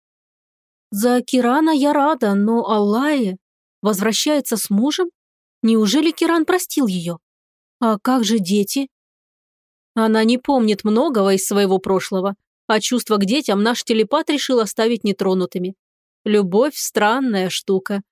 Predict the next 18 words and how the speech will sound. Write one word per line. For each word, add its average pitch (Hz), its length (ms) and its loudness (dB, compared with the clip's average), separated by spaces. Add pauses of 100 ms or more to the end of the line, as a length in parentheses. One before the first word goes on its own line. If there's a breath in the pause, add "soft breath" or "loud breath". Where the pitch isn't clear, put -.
(180)
Похоже, 262 380 0
господин 247 520 2
Ноул 277 360 0
любит 240 400 0
жену 226 320 0
вопреки 220 420 -2
всему. 185 460 -4 (440)
Пожелай 240 500 2
им 220 200 0
счастья, 214 640 -2
Алира. 196 400 0 (340)
Твоё 233 240 4
пожелание 226 640 2
наверняка 214 560 0
сбудется. 254 640 -4 (1120)
Конечно, 233 640 0
Алира 269 320 0
пожелала. 196 640 0